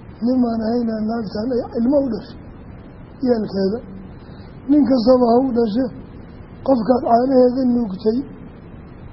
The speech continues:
ilmihii ay dhasho dhan walaalaha wey. Iyagana waxay ku yihiin maxram, kama ana almurdica, sida naagta wax nuujisay, jamiicu awlaadiha,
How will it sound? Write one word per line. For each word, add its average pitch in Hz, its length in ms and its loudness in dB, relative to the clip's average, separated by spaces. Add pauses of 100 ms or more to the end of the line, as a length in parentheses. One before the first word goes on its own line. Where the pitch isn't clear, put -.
(120)
ilmihii 285 440 0
ay 262 120 2
dhasho 240 300 -2
dhan 240 180 0
walaalaha 220 440 0
wey. 135 140 -6 (1160)
Iyagana 240 460 4 (1300)
waxay 226 340 4
ku 262 140 2
yihiin 220 520 4 (220)
maxram, 240 440 2 (880)
kama 226 340 -2
ana 226 200 0
almurdica, 233 580 2 (680)
sida 247 300 -2
naagta 233 420 0
wax - 180 -2
nuujisay, 233 540 0 (560)
jamiicu 240 500 -2 (100)
awlaadiha, 233 760 0